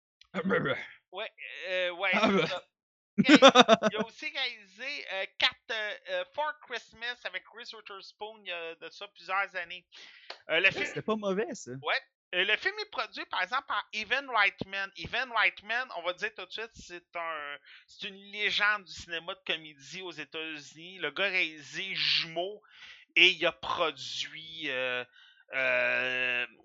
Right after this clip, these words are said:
Speaker 2: euh, Meet the Family. Il a produit, euh, écoutez, des comédies, ce gars-là. Euh, la page Wikipédia pourrait contenir trois pages juste des comédies que ce gars-là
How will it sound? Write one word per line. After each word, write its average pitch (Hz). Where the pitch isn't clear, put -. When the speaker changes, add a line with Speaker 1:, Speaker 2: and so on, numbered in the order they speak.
Speaker 2:
euh, 147
Meet 160
the 185
Family. 147
Il 127
a 135
produit, 151
euh, 131
écoutez, 202
des 156
comédies, 175
ce 180
gars-là. 156
Euh, 139
la 151
page 202
Wikipédia 160
pourrait 165
contenir 170
trois 170
pages 185
juste 165
des 160
comédies 156
que 147
ce 135
gars-là 143